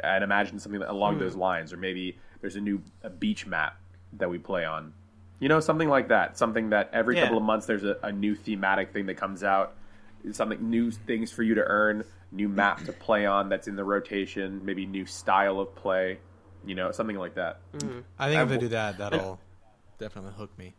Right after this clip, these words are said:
Speaker 1: Yeah. And also
Speaker 2: Yeah,
Speaker 1: there's new
Speaker 2: def-, definitely a
Speaker 1: characters.
Speaker 2: new, a new map or a new character would keep me in this game,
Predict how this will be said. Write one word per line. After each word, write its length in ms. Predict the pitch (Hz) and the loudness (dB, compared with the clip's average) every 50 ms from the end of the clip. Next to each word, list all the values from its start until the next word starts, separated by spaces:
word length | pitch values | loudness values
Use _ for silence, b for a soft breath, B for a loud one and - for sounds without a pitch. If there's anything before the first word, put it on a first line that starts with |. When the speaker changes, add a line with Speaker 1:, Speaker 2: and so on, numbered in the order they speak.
| _ _ _ _ _ - - - - - | _ _ _ _ _ -20 -20 -20 -20 -12
Speaker 1:
Yeah. 260 | - 104 95 85 82 - - - - - - - - | -6 -4 -2 -2 -4 -6 -8 -16 -20 -20 -20 -4 2
And 120 | 120 127 135 | 4 6 6
also 220 | 143 143 - 139 | 6 6 8 8
Speaker 2:
Yeah, 100 | 131 135 | 8 8
Speaker 1:
there's 140 | 123 117 160 | 8 6 6
new 80 | 202 | 4
Speaker 2:
def-, 100 | 104 - | 4 4
definitely 320 | 113 107 95 170 - 214 175 | 4 4 4 4 4 2 2
a 60 | 151 | 2
Speaker 1:
characters. 40 | 156 | 4
Speaker 2:
new, 220 | 185 226 240 - - - - - b b b b b b b - - - - - | 2 2 0 -2 -8 -14 -20 -20 b b b b b b b -20 -20 -10 -4 -2
a 40 | 151 | 0
new 200 | 156 165 214 226 | 2 2 2 2
map 340 | 196 147 143 156 175 - - | 4 6 8 8 8 6 4
or 120 | 151 156 | 2 2
a 20 | 143 | 2
new 140 | 151 156 | 2 0
character 540 | - - 143 135 131 - - 123 120 120 117 | -2 0 0 0 0 0 0 0 0 0 0
would 300 | 117 120 127 120 117 117 | -2 -2 -2 -2 -2 -4
keep 220 | - - 143 - 123 | -6 -6 -6 -4 -2
me 100 | 127 123 | -2 -2
in 100 | 117 117 | -2 -4
this 120 | 117 - | -6 -8
game, 420 | - 123 117 113 110 110 113 110 | -8 -6 -6 -4 -6 -6 -8 -10